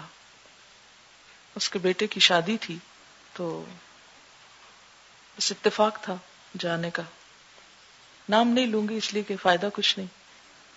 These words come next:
جب میں گئی تو میں نے کلاس کو نہیں بتایا کہ میں کہاں جا رہی ہوں، پچھلے سے پچھلے سال کی۔ جب میں واپس آئی تو میں نے نہیں بتایا کہ میں کہاں سے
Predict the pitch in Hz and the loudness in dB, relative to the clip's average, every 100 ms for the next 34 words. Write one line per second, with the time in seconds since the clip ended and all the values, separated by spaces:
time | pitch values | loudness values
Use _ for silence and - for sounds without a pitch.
0 | - - - - - - - - - - | -20 -20 -20 -20 -20 -20 -20 -20 -20 -20
1 | - - 226 240 240 240 247 247 208 208 | -20 2 6 6 6 4 4 2 0 0
2 | 208 196 190 - 196 180 175 175 170 170 | 2 2 6 4 4 0 0 -2 -2 -2
3 | 165 - 180 175 175 175 175 160 160 160 | -4 -4 -4 0 2 2 0 -2 -4 -10
4 | 156 - - - - - - - 101 - | -14 -20 -20 -20 -20 -20 -20 -12 -4 0
5 | 208 190 175 - 180 170 165 - 175 190 | 2 0 -4 -4 -2 0 -2 -4 -2 2
6 | 214 202 208 214 240 233 226 202 196 196 | 4 8 8 6 0 0 0 -2 0 0
7 | 180 180 180 175 175 170 170 - - - | 0 -2 -4 -4 -4 -4 -8 -14 -20 -12
8 | - 190 190 180 185 - | -4 -2 0 0 0 0